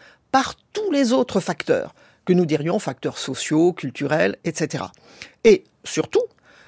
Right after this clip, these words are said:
euh, au livre quatorze de L'Esprit des lois,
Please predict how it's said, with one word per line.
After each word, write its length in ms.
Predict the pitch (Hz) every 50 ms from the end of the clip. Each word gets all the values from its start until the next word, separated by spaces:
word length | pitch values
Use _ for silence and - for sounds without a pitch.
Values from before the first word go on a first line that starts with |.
| _ - -
euh, 560 | 202 185 170 160 156 143 107 101 90 87 85 - -
au 80 | 233
livre 260 | 240 240 233 202 196
quatorze 680 | 196 - 190 190 - 220 208 202 190 160 - 135 139 165 -
de 140 | 147 160 180
L'Esprit 320 | 175 170 - - - 180
des 140 | 165 170 170
lois, 260 | 180 180 175 156 -